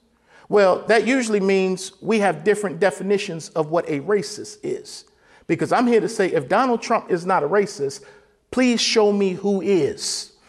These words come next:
And usually with these people, no one is a racist except for the black man who calls out the racism of a racist. They'll then call me a race baiter or a racist. Do you see the irony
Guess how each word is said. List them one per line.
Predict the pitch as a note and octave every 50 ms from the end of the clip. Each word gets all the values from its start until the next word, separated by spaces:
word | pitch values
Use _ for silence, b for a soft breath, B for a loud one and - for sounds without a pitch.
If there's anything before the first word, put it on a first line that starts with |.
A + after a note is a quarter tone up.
| B B
And | B E3+ D#3 C3+ C#3+
usually | F3+ B3+ D4 D4+ D4+ - G3 F#3+
with | E3 E3 F3 -
these | - F3 D#3+ -
people, | - - G3 E3 C#3+ - E3 D#3+ D#3 D#3 B B B B B B _
no | G#2 B2 D3+ G3 C#4 E4 F#4 F4
one | C#4+ G#3+ F3 D#3 C#3+
is | C3+ C3+ D3 B2+ B2
a | A2+
racist | G#2 C3 B2 A#2 - - - A2+ A2+ - - B B B B
except | - F3 E3+ - - - B3+ G#3 - -
for | A3+ G#3
the | E3 F3+ D#3
black | C3+ F3 A3+ C#4 D#4+ D4+ -
man | F#3+ F#3+ F#3+ F#3+
who | F#3 F#3+ G#3 G3
calls | G3+ - A3+ A3+ A3 G#3 G#3+
out | G#3 G3 F#3 -
the | G3+ F#3+
racism | F3+ F#3+ G3+ G3+ G3 - - - D4+ D4 A3+ G3 G3+ F#3 F#3+ B B B B
of | D#3 F3 E3
a | F3
racist. | D#3 F#3+ C4 C#4 B3+ C4 - A#3 G#3+ A3 - - - -
They'll | - A3 A3+ G3+
then | B3 A#3+ A#3
call | A3+ A3+ B3 G#3+ G#3 G3+
me | G#3 A#3 C#4+ D#4 - -
a | F3 E3
race | D3 A#2+ F#3+ F3+ E3 - -
baiter | - F3+ E3 D#3 D3+ C#3+ B2+ B B B B
or | - D#3+ D#3+
a | D3+ C#3+ C#3
racist. | A2+ C3+ C#3 C3 - - - - - - - - b b b b
Do | F#3+ A3+
you | A#3 G#3 A#3+ A#3+ A3+
see | - - C#4+ C#4+
the | C4 B3 G#3+ -
irony | - G#3 A3+ A#3+ A#3+ A#3+ B3 B3 B3+ B3 B3